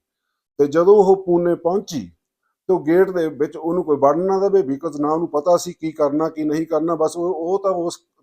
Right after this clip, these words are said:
ਦੇਸ਼ 'ਚ ਨਹੀਂ ਸੀ ਰਹਿਣਾ, ਇਸ ਕਰਕੇ ਕਿਸੇ ਗੋਰੇ ਦੇ ਨਾਲ ਵਿਆਹ ਕਰਨ ਆਈ ਸੀ। ਉਹ ਲੋਕ ਬੜੇ ਹੱਸੇ ਉਹਦੇ ਤੇ। ਤੇ ਉਹ ਉੱਥੇ ਖੜੀ ਰਹੀ, ਖੜੀ ਰਹੀ, ਉਹਦੇ ਕੋਲ ਕੋਈ ਹੋਰ, ਹੋਰ ਕੋਈ ਚਾਰਾ ਨਹੀਂ ਸੀ। ਤੇ ਅਚਾਨਕ ਉਹਨਾਂ ਦੀ ਕਿਚਨ ਦੇ ਵਿੱਚ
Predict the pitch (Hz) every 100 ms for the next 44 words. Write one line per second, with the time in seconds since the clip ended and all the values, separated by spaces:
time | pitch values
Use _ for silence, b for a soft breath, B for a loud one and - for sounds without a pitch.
0 | 117 170 196 196 165 160 175 180 196 175
1 | 139 175 185 156 127 156 170 147 143 160
2 | 151 131 135 131 107 175 180 135 104 87
3 | - - _ _ _ _ _ _ _ _
4 | 202 180 147 135 131 131 151 160 - 196
5 | 214 220 190 _ _ _ _ _ - 165
6 | - 185 175 - 160 - 175 220 196 196
7 | 190 - 180 208 185 180 185 - 170 185
8 | 165 147 143 143 117 123 143 135 127 131
9 | 139 135 151 160 175 170 156 185 185 -
10 | 151 147 185 220 226 214 196 _ 170 185
11 | 208 208 160 185 185 202 202 233 214 160
12 | 131 131 131 147